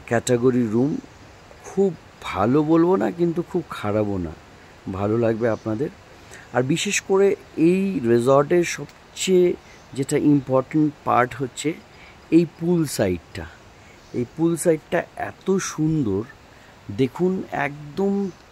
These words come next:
ঠিক আপনার, আহ, রিসর্টের, আহ, middle পয়েন্টে এই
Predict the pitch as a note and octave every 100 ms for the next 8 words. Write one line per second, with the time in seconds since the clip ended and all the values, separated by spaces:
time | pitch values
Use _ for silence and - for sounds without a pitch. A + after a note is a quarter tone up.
0 | - - A3 - - - - - - -
1 | - C3 C3+ - F3 F3+ F3+ - - -
2 | - - - - - - A2 G2+ F2 G2+
3 | G#2+ A#2+ D3 D3+ F3 - - A2 A2+ A#2+
4 | C#3+ F3+ E3+ D#3 C#3+ C#3+ D#3 D3 C3